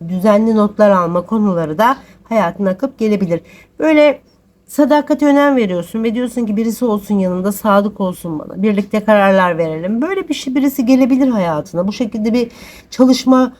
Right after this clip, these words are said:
arkadaşı da olabilir ya da bir şekilde seninle aynı yöne bakan bir kişi de hayatına dahil olabilir. Ya da varsa bu kişiyle, e,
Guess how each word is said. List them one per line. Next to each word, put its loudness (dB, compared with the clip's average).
arkadaşı 0
da 2
olabilir 2
ya 2
da 2
bir 0
şekilde -2
seninle 0
aynı 2
yöne 2
bakan 0
bir -2
kişi -10
de -2
hayatına 0
dahil 2
olabilir. 0
Ya -4
da 2
varsa 2
bu -2
kişiyle, -4
e, 4